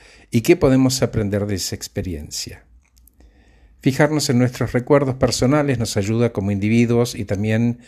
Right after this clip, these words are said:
nos permite operar dentro de nuestro grupo, porque, por ejemplo, reafirman algo muy especial de alguien, un valor, un principio, por ejemplo, y fruto del cual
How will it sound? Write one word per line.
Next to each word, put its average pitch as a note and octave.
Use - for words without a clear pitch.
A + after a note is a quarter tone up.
nos B2
permite C#3+
operar B2
dentro A#2+
de A2
nuestro G#2
grupo, G2+
porque, G2
por G#2
ejemplo, A#2
reafirman A2+
algo C#3+
muy F3+
especial C3+
de A#2
alguien, F2+
un E3+
valor, A2+
un C3+
principio, B2+
por F#2
ejemplo, F#2
y B2
fruto F3
del E3
cual C3